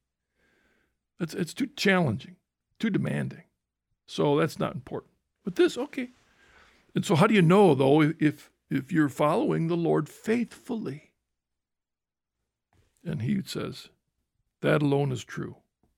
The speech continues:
which the church proclaims." Now,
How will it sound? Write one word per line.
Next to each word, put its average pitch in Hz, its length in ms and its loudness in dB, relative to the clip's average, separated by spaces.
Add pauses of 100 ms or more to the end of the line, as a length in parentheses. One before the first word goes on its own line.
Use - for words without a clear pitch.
(360)
which - 240 -8
the - 80 -20
church - 340 -8
proclaims." - 480 -18 (680)
Now, 175 240 0